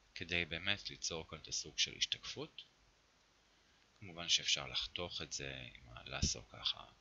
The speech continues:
ולהעיף את האזור הזה. ניתן לו גם פה מכה שיהיה פדר, ניתן לו פה פדר של שישים וחמש, וניתן לו פה כמה דליטים, כדי באמת שתראו את ההשתקפות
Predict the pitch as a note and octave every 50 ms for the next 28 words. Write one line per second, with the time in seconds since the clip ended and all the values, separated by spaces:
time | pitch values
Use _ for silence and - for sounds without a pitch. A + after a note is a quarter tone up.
0 | _ _ - - - - - - B1 A#1+ A#1 A1 G#1 - - - - - A1+ A1+
1 | C2 - D2 D2 C2+ C2 C2 - F2 F2+ F#2 F2+ - - _ _ _ - - -
2 | - - - _ _ - - - - C#2+ C#2 C2+ - B1+ B1 B1 - - C2 B1
3 | A#1+ - - C2+ C2+ - - C2+ C2+ C2 C2 B1+ - - - - - - F2 F2
4 | D#2+ E2+ D#2+ D#2 D2+ - - - _ - - - - - - - - _ - -
5 | F2 D#2+ D2 - - - - - D#2 C#2+ C#2 C#2 - - C#2 - - D2+ - -
6 | - C#2 C2 C2 - - - C#2+ C#2+ D2+ D2+ D2 - - - - - - - -
7 | - - - - - C2+ C2+ C2 C2+ B1+ C2+ C2+ C#2 D#2+ D#2 - - C#2+ C2+ -
8 | - - - - - - - - _ _ - - - - C2 B1 C2 C2+ C2+ C2+
9 | - - - - - B1+ B1+ C2+ B1+ - - - - - - - - - - -
10 | D2+ - - -